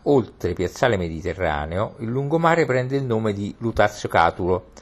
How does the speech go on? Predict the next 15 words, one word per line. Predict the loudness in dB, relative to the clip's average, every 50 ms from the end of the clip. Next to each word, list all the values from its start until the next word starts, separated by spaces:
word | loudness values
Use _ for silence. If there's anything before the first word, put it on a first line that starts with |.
| -20 -20 -20 -20 -20 -6 0
e, | 0 0 0 0
superando | -4 -6 -2 2 2 4 4 4 4 2 2 2 2 2 4
a | 2 0 0
sinistra | 0 -4 -4 -4 -2 -2 -4 -4 -6 -4 0 0 0 -2
il | -2 -10 -2
Palazzetto | 2 2 2 2 2 -2 -4 -4 -2 -2 -2
dello | 0 2 0 0
Sport | -2 -2 2 4 4 4 4 2 -4 -4 -4 -4 -4 -4 -12 -20 -20 -20 -20 -20 -20 -20 -20 -18
degli | -8 -4 -4 -2 2 2
architetti | 2 2 0 -6 -4 -2 0 -2 -2 -4 -12 -10 -8 -8 -8 -8 -6 0
Paolo | 4 4 6 6 6 6 4
Morelli | 4 4 4 4 6 4 2 0 -2 -4 -4 -4 -6 -6 -6
e | -4 -4 -2
Renato | -2 -2 -2 0 0 0 0 2 0 -2
Papagni, | -2 -2 -4 -2 2 2 2 2 2 0 -4 -8 -6 -6 -4 -6 -6